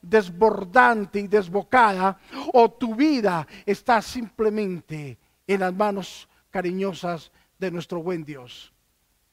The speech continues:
Todo depende, y tu vida depende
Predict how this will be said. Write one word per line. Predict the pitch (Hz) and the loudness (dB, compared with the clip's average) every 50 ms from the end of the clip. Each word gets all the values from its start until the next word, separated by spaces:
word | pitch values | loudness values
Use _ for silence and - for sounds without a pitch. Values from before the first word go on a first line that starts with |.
| _ - - - _ _ | _ -20 -20 -20 _ _
Todo | - 247 233 247 262 247 240 214 190 175 | 4 6 8 8 8 8 8 6 4 2
depende, | 165 214 202 - - 240 233 220 202 185 165 165 151 131 107 _ _ _ _ _ _ - | 0 0 0 4 6 4 6 4 2 -4 -6 -6 -8 -8 -10 _ _ _ _ _ _ -8
y | 208 190 | -8 -6
tu | - - 233 196 | -4 -4 -4 -2
vida | 170 214 254 277 262 233 214 | 0 0 0 2 2 2 0
depende | 190 202 196 - - 220 202 185 170 165 156 165 156 151 139 | 2 0 -2 2 2 2 2 2 0 -6 -8 -8 -8 -10 -12